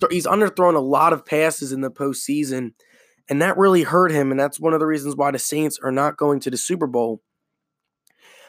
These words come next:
But let's get to the main obvious point, the pass interference call. I mean,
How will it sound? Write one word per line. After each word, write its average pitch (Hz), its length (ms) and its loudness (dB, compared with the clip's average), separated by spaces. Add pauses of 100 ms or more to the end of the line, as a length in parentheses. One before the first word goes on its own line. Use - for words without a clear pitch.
But 151 100 4
let's 214 240 2
get 202 180 2
to 185 120 0
the 156 80 4
main 156 320 2
obvious 135 440 0
point, 117 400 -8 (400)
the 135 100 -4
pass 185 380 -2
interference 160 560 0
call. 147 500 2 (520)
I 175 80 0
mean, 180 180 0